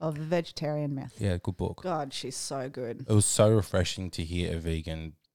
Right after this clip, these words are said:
Speaker 2: speak fact.
Speaker 1: Right? Well, she's not anymore.
Speaker 2: No, no.
Speaker 1: <laughs> But
Speaker 2: It's a bit like Chris Kresser.
Speaker 1: Yeah.
Speaker 2: I love Chris Kresser.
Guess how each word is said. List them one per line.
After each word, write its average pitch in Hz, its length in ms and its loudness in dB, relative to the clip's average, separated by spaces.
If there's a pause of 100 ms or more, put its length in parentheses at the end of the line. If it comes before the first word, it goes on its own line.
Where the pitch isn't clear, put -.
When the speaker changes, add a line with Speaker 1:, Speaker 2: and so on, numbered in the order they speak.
(200)
Speaker 2:
speak - 320 -4
fact. - 380 -6 (800)
Speaker 1:
Right? 165 300 -2
Well, 165 100 -2
she's 175 160 -2
not 180 160 4
anymore. 139 460 0
Speaker 2:
No, 131 200 4 (440)
no. 80 240 -2
Speaker 1:
<laughs> - 500 -14
But 170 240 2
Speaker 2:
It's 131 100 4
a - 20 6
bit 165 100 8
like 135 140 4
Chris - 180 6
Kresser. - 380 4 (520)
Speaker 1:
Yeah. 202 280 2 (500)
Speaker 2:
I 101 60 4
love 98 240 8
Chris - 180 -6
Kresser. - 300 -14